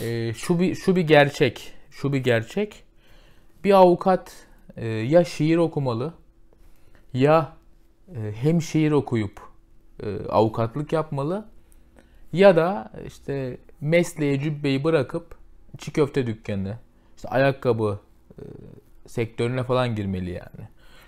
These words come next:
Bugün gerçekten Türkiye'de, e, doktor, diş hekimi, işte profesör, akademisyen,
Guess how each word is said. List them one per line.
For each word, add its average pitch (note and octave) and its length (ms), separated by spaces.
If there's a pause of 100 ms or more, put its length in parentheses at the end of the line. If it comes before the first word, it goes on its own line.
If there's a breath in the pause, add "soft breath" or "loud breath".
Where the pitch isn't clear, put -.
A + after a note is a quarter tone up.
(160 soft breath)
Bugün F#3 240
gerçekten D3 760
Türkiye'de, C#3+ 680 (600 soft breath)
e, G#2+ 80 (400)
doktor, C#3 520 (480)
diş C3 160
hekimi, G#2+ 540 (140)
işte - 200
profesör, A#2+ 600
akademisyen, G#2+ 920